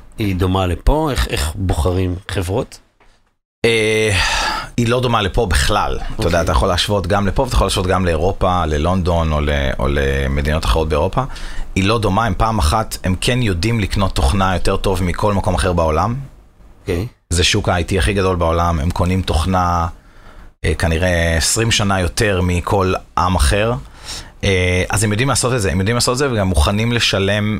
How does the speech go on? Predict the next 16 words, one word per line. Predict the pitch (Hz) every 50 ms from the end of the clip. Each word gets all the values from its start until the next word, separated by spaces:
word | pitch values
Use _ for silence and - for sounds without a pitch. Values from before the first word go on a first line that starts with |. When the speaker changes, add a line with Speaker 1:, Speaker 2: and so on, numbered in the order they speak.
| - -
Speaker 2:
הם | 85 90
מוכנים | - - 101 101 104 107
לשלם, | 107 - - 95 95 98 98 95 95 95 98
אה, | 95 92 90 90 90 87 87 87 87 85 82 -
פרמיה. | - 101 101 110 117 127 139 151 151 - - - - _ _ _ _ _ _ _ _ _ _ _ - 98
אמריקאים | 95 92 92 - 120 123 131 131 -
כזה, | - 110 98 101 101
"אוקיי, | 127 170 - - 170 151 170 196 185 - -
אתה | -
יודע, | 104 95 104 101 95 95 95
אתה | - 101
יכול | 101 - 110 104
להביא | 104 98 95 110
לי | 107 95
ככה | - 107 101 110 95
וככה. | 92 - - 107 - - -